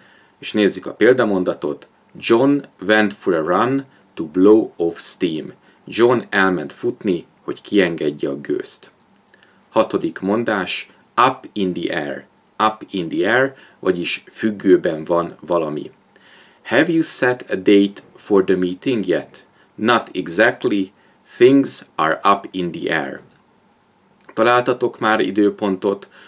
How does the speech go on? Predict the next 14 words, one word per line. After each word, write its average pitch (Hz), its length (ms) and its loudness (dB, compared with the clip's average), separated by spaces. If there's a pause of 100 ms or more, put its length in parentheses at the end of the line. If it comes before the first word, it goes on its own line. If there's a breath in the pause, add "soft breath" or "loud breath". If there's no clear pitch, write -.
(160 loud breath)
a - 100 -10
meetingre? 95 760 0 (560 soft breath)
Nem 101 280 2
pontosan, 107 840 -2 (240)
a - 80 -6
dolgok 104 520 2
még 76 340 -6
változhatnak, - 960 -2
még 73 160 -8
függőben 80 640 -4
vannak. - 480 -14 (680 soft breath)
Hetedik 87 460 -4
számú 78 360 -8
mondás, 98 760 -4